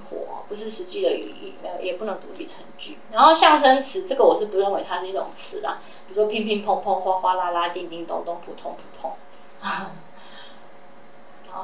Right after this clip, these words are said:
后，呃，词的分类是对全体词为对象去得出一个词类，那个别词我们叫词性，这是以前有这样子的区分，但我觉得这个区分不是，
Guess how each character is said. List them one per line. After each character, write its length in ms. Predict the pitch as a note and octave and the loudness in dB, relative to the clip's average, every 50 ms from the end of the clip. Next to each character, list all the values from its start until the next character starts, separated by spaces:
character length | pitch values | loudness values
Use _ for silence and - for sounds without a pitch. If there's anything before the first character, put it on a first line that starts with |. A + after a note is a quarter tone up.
| - | -2
后， 540 | - B3 A3+ A3 G#3+ G3 F#3+ F#3+ - F3 - - | 2 4 6 8 8 8 8 6 6 4 0 4
呃， 220 | - G3 F#3 D#3+ - | 8 8 10 10 8
词 240 | - - - D4+ F#4 | 6 4 4 8 10
的 220 | G#4+ F4 D#4+ - | 10 10 10 8
分 180 | D4 D4 C#4+ D4 | 6 6 6 8
类 180 | D4 C4+ A#3 A3+ | 8 6 6 6
是 120 | A#3+ B3 | 4 0
对 260 | A#3+ - C4+ B3 A3 | 4 8 8 8 8
全 240 | - - G3 F#3 - | 8 6 4 4 4
体 140 | A#3+ G3+ F3+ | 4 -2 -4
词 260 | - - - - - | -4 -6 -6 -4 -2
为 100 | - - - | -2 0 2
对 160 | G#3 F#3+ E3 | 2 2 2
象 220 | E3+ G#3+ G3 - - | 2 2 2 0 -2
去 60 | - - | -4 0
得 160 | - E3 E3+ | 0 0 0
出 180 | - - E3+ F3 | 0 -2 -4 -6
一 60 | - | -4
个 140 | - - - | -6 -8 -8
词 320 | - - - - - - - | -8 -8 -8 -10 -10 -8 -2
类， 260 | - - - - - - | -2 -2 -2 -2 -4 0
那 140 | A#3 B3+ C4+ | 0 2 8
个 160 | B3 A3+ - | 8 8 8
别 180 | - A3 G#3 | 8 6 4
词 200 | G#3 - - F3 | 4 2 -2 -2
我 80 | - - | -4 -4
们 80 | A3 - | -4 -2
叫 200 | - - D#4 D#4 | 0 2 2 2
词 280 | - - - - F4 | 0 -4 -6 -6 -2
性， 340 | - - - - A3+ - - - - - - - - - - - - - - | 0 0 0 0 -2 -4 -6 -10 -14 -16 -16 -16 -16 -16 -16 -16 -16 -14 -12
这 60 | - G#3 | -10 -8
是 180 | G3+ G#3+ G#3 | -8 -8 -8
以 60 | F3 | -8
前 200 | - - - F#3+ | -8 -8 -8 -10
有 60 | - - | -12 -10
这 80 | - - | -6 -4
样 140 | D#3+ E3 E3 | -4 -4 -4
子 100 | - E3 | -6 -8
的 60 | E3+ | -8
区 180 | - - - - | -8 -8 -8 -8
分， 140 | - - - | -8 -2 4
但 160 | B3+ C4 C4 | 8 8 10
我 80 | - - | 8 8
觉 100 | F#3+ F#3 | 4 -2
得 60 | F#3+ | -2
这 60 | G3+ | -4
个 60 | F#3+ | -4
区 180 | - - G3+ G#3 | -4 -4 -2 -2
分 180 | G#3 F#3+ F#3+ | -2 -2 -2
不 60 | F#3+ - | -4 -8
是， 140 | - - | -12 -14